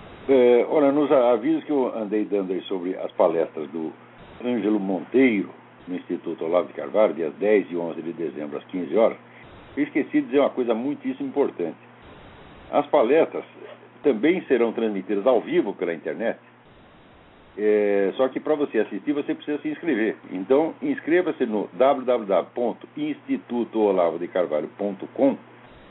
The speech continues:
Caso, mesmo que você não possa ir, mesmo que você esteja em Pernambuco, no Amazonas, qualquer,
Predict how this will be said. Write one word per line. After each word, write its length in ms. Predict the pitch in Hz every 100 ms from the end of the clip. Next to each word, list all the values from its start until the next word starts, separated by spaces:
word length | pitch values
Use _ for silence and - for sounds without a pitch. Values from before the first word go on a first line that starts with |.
| - - -
Caso, 420 | 127 143 120 127
mesmo 400 | 123 165 202 160 131
que 120 | 110
você 220 | 113 123
não 100 | 107
possa 320 | 123 104 95
ir, 100 | 127
mesmo 220 | 113 131
que 60 | 120
você 260 | 104 - 127
esteja 320 | - 127 101
em 40 |
Pernambuco, 640 | - 120 107 80 117 -
no 60 | 104
Amazonas, 720 | 107 90 69 123 123 78 80 -
qualquer, 340 | 107 - 123